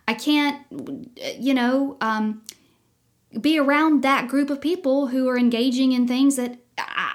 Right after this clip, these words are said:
it's just not serving me anymore. I gotta get away from it." If they say, "Peace out," then it's peace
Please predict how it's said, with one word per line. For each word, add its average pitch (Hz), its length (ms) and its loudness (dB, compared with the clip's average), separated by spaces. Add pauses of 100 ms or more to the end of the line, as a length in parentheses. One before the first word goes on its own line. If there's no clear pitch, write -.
(100)
it's 233 280 2
just 285 160 4
not 285 200 4
serving 311 460 2
me 240 120 2
anymore. 196 420 -2
I 220 80 0
gotta 262 260 2
get 302 160 0
away 302 300 0
from 247 300 -2
it." 185 140 -8 (440)
If 285 180 2
they 320 160 2
say, 330 220 0
"Peace 330 300 -2
out," 392 360 0
then 339 140 4
it's 392 160 -2
peace 415 340 0